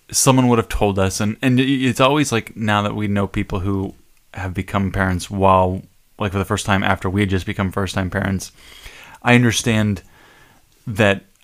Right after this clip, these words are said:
I probably wouldn't have been all that receptive to, uh, advice before, beforehand, because, like, you wanna experience being a parent on your own. Like, you wanna learn those things, and,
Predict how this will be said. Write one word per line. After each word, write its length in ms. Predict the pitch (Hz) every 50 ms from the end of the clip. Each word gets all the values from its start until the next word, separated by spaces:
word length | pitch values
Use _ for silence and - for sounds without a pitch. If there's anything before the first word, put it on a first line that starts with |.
| _ -
I 120 | 107 107
probably 240 | 107 117 113 101 101
wouldn't 200 | 98 104 101 98
have 80 | 95 90
been 100 | 104 101
all 140 | 101 101 104
that 140 | 98 104 104
receptive 500 | 101 92 - 107 98 - - 107 98 - -
to, 540 | - - 104 98 95 95 92 90 90 92 127 160 _ _ _ _ _ _ _ _ _ _ _ _ _ _ _ _ _ _ _ _ _ _ _ -
uh, 520 | 101 101 98 98 101 104 107 107 - - - _
advice 520 | - 113 98 98 101 110 135 - - - -
before, 320 | - 147 139 151 165 160 - -
beforehand, 520 | 156 139 - 180 165 175 196 196 180 - - _ -
because, 300 | 120 - - 110 98 -
like, 220 | 110 101 - - - - - - - - - - _ _ _ _ _ _ _ _ _ - -
you 180 | 151 123 135 139
wanna 180 | 139 135 127 123
experience 580 | 131 120 113 - - 127 120 113 110 101 -
being 180 | - - 113 101
a 40 | 101
parent 340 | - 104 98 98 95 92 98
on 80 | 101
your 140 | 98 101 131
own. 140 | 165 143 107
Like, 180 | 101 101 -
you 80 | 107 104
wanna 160 | 104 101 101 101
learn 160 | 104 104 104
those 220 | 101 98 95 -
things, 320 | - 104 98 98 98 90 98
and, 340 | 98 95 95 92 190 202